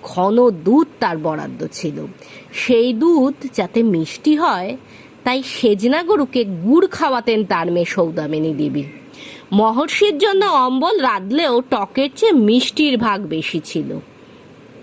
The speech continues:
তিনি মিষ্টির মধ্যে ভালোবাসতেন ছানার পায়েস, বোঁদের পায়েস, রসগোল্লার পায়েস। যশোর জেলার মেয়েদের রান্নার হাত ছিল ভালো। ঠাকুর পরিবারের বেশিরভাগ বউ ছিল যশোর পরিবারের।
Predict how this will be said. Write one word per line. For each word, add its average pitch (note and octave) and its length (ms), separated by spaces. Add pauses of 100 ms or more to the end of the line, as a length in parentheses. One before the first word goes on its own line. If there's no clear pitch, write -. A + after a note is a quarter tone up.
(960)
তিনি D4 220
মিষ্টির B3+ 440
মধ্যে C4+ 280
ভালোবাসতেন G3+ 800
ছানার F#3 540
পায়েস, D#3+ 520
বোঁদের D#3+ 460
পায়েস, G3+ 360 (120)
রসগোল্লার F#3 720 (100)
পায়েস। - 280 (880)
যশোর D4+ 400
জেলার A#4 320
মেয়েদের D#4 540
রান্নার A#3 500
হাত G#3 200 (100)
ছিল E3 300
ভালো। C#3+ 380 (580)
ঠাকুর A3 380
পরিবারের C#4+ 480
বেশিরভাগ B3 680
বউ F#3+ 280
ছিল C4 340
যশোর F#3 640
পরিবারের। C#3+ 560